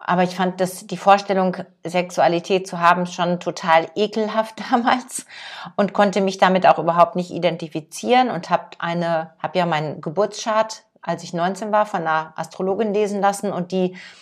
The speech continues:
hat mir dann irgendwas von Erotik erzählt, was in meinem Horoskop sichtbar sei und so und ich, äh, ich konnte damit überhaupt nichts anfangen. Und wie oft ist es, dass ich in der Praxis wirklich bildschöne Frauen entweder,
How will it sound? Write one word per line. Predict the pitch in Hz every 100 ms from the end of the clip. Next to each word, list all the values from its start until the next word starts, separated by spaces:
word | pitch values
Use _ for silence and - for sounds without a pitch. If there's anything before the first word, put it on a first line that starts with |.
| _
hat | 170 165
mir | 165
dann | 156 151
irgendwas | 165 156 147
von | 139
Erotik | 147 156 202 208 185
erzählt, | 175 - 202 196
was | 175 175
in | 170
meinem | 165 175
Horoskop | 156 165 180 180
sichtbar | 190 185 - 170 160
sei | 147 147 165 165
und | 151
so | 160 156
und | - 143
ich, | - - -
äh, | - 139 120 - _
ich | 151 -
konnte | - 185
damit | 165 156 147 -
überhaupt | 185 160 135 -
nichts | 127 -
anfangen. | 123 - 113 113 - - - - - - -
Und | - 214 185
wie | 220 -
oft | 208 285 - -
ist | 233
es, | 240
dass | 226 202
ich | 185
in | -
der | 175
Praxis | 165 - 190 185 - 214 208 - _ _ _ _ _ _ _ -
wirklich | 175 175 170 - -
bildschöne | 226 247 - 233 226
Frauen | 226 - 185 208 220
entweder, | 196 202 196 202 190 190